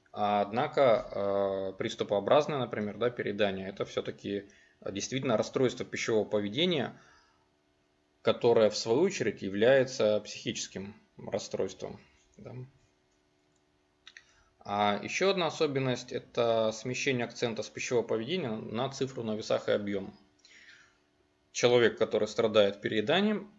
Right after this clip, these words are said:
чаще всего, как мы говорили, всё-таки склонен к набору веса.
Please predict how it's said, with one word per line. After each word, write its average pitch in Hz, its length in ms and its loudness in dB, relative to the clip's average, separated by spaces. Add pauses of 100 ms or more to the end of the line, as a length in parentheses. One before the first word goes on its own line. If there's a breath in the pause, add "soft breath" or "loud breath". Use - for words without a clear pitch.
(100)
чаще - 360 4
всего, 104 240 -4
как 101 160 -10
мы 104 120 -4
говорили, 104 320 -4
всё-таки - 340 -8
склонен 107 380 -2
к - 80 -12
набору 107 380 -2
веса. 196 460 -2